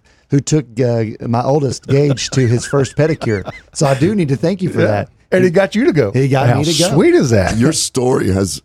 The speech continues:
Speaker 3: inspired me enough to try and get a pedicure.
Speaker 1: Oh, yeah. You're gonna like it. You're gonna walk better. You're gonna f-, I mean, I,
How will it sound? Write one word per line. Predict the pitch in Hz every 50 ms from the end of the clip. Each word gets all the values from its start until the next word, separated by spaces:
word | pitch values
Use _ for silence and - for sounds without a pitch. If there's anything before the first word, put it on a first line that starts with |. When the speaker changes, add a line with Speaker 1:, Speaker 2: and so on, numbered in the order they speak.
| -
Speaker 3:
inspired | - 113 107 92 - - 95 98 101 98 98 95
me | 92 92 90
enough | - 87 87 82 - -
to | - -
try | 78 - - 80 78 82
and | 82
get | 76 80 78
a | -
pedicure. | - 82 - - - - - 71 71 69 - _ _ _ -
Speaker 1:
Oh, | 131 151 180 202 202
yeah. | 175 185 208 190 135 92 87 98
You're | 123 156
gonna | 156 175 156 131
like | 117 110 120 131 - -
it. | - -
You're | - 123
gonna | 160 160
walk | 127 104 110 120 120 120 - 139
better. | 120 127 127 123 123 123 123
You're | 131
gonna | 170 185
f-, | 143 - - -
I | 139
mean, | 143 143 147
I, | 139 160 202 220 -